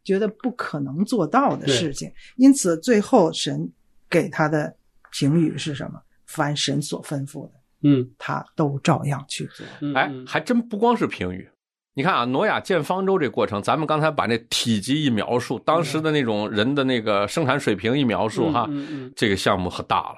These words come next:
Speaker 2: 嗯。
Speaker 3: 这个项目比马斯克现在这个兴建的项目还大啊。
Speaker 2: <laughs> 对。
Speaker 3: 但是你看圣经过多的描述他怎么建了吗？
Speaker 1: 对呀。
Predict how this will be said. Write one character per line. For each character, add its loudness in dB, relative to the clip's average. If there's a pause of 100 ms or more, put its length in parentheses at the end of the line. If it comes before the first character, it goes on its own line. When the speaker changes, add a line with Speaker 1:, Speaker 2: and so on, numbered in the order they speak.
(160)
Speaker 2:
嗯。 -4
Speaker 3:
这 0
个 0
项 2
目 -2
比 -2
马 0
斯 -2
克 0
现 0
在 0
这 0
个 0
兴 -2
建 2
的 0
项 0
目 -2
还 -2
大 4
啊。 -2
Speaker 2:
<laughs> -
对。 -6 (640)
Speaker 3:
但 0
是 -2
你 0
看 -2
圣 -2
经 -4 (160)
过 2
多 0
的 0
描 -2
述 -4
他 -4
怎 -4
么 -6
建 -2
了 -6
吗？ -14
Speaker 1:
对 -8
呀。 -10